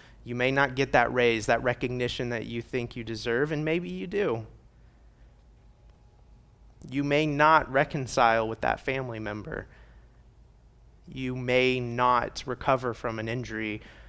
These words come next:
or that illness that you've been struggling with for years may not be healed. But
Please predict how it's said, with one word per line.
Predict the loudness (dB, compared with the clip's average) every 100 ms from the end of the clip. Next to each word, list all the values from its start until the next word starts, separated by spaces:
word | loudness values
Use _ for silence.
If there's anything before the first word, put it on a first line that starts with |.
| -20 -20 -12
or | -2 0
that | 2 0
illness | 0 -2 -4 -6
that | -6
you've | -8
been | -10
struggling | -4 -4 -2 -6 -8
with | -8
for | -8
years | -6 -4 -4 -6 -12 -18 -12
may | -10 -6
not | -6 -8
be | -10
healed. | -12 -10 -10 -12 -20 _ -20 -20 -20 -20 -20 _ _ -20 -20 _ _ -20 -20 -20 _ -20 -20 -20 -20 -20 -20 -20 _ _ -20 _ -20 _ _ _
But | 0 0